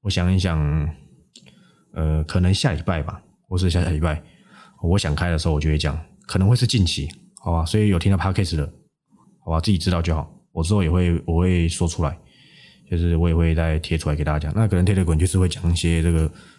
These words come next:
F B不会讲啦，但是比较偏向即时的这个盘中消息。然后我可能有时候心情比较好的时候就会说一些盘前，但通常都是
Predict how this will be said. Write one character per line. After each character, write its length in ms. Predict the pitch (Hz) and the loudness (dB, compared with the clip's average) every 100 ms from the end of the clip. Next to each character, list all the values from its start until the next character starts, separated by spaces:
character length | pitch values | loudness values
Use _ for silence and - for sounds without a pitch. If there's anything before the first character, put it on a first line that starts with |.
| _ _ _ _ | _ _ _ _
F 180 | 107 101 | -2 0
B 160 | 98 92 | 0 2
不 100 | 87 | 2
会 120 | 87 | 0
讲 200 | 78 71 | -2 -4
啦， 200 | 71 80 - - | -6 -8 -12 -2
但 120 | 135 | -2
是 120 | 151 | 0
比 120 | 120 | 0
较 120 | 90 110 | 0 0
偏 220 | 117 104 | 2 4
向 180 | 110 98 - | 4 2 -2
即 280 | 92 92 113 | -4 0 0
时 340 | - 85 76 - - _ _ - | 0 -4 -6 -8 -20 _ _ -4
的 160 | 82 | -2
这 160 | 80 87 | 0 0
个 520 | 87 80 76 76 80 - _ _ _ _ _ | 2 2 2 0 -4 -8 _ _ _ _ _
盘 180 | 90 90 | -2 2
中 160 | 92 | 2
消 220 | 95 87 | 2 0
息。 220 | 87 - - - - _ - - - | 0 -4 -10 -18 -20 _ -20 -20 -8
然 140 | 87 | -2
后 160 | 85 87 | 0 2
我 120 | 90 | 2
可 80 | 90 | 2
能 100 | 87 | 2
有 120 | 85 | 2
时 60 | 92 | 2
候 60 | |
心 160 | 87 95 | 2 2
情 160 | 87 76 | 2 0
比 60 | |
较 100 | 80 | 0
好 140 | 80 73 | -2 -2
的 60 | |
时 100 | 76 | 0
候 80 | 78 | 0
就 140 | 78 | 2
会 80 | 85 | 2
说 200 | 85 85 | 2 0
一 40 | 82 | 2
些 120 | 85 | 0
盘 220 | - 78 | -2 -4
前， 260 | 78 73 80 - _ _ | -4 -4 -6 -14 _ _
但 120 | - | -6
通 140 | 101 113 | 0 2
常 140 | 95 | 4
都 80 | 98 | 2
是 240 | 98 101 | 2 0